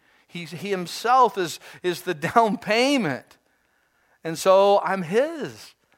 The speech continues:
Isn't this powerful? I mean, just think about it. But I wanna make sure, you know, I, I, I'm always concerned about this because it, it, I know for many years, even in my life, I was okay with Jesus conceptually.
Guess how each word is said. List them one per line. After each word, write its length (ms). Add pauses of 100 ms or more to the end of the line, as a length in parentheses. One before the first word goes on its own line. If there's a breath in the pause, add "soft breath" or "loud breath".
(140)
Isn't 240
this 160
powerful? 600
I 40
mean, 140
just 160
think 140
about 140
it. 60 (180 loud breath)
But 120
I 80
wanna 220
make 160
sure, 480
you 120
know, 240
I, 140 (140)
I, 120 (100)
I'm 160
always 300
concerned 320
about 220
this 280 (460 loud breath)
because 480 (300)
it, 180
it, 160 (200)
I 120
know 220
for 160
many 460 (680)
years, 500
even 220
in 60
my 220
life, 400 (500 soft breath)
I 140
was 200
okay 320
with 160
Jesus 720 (640)
conceptually. 1040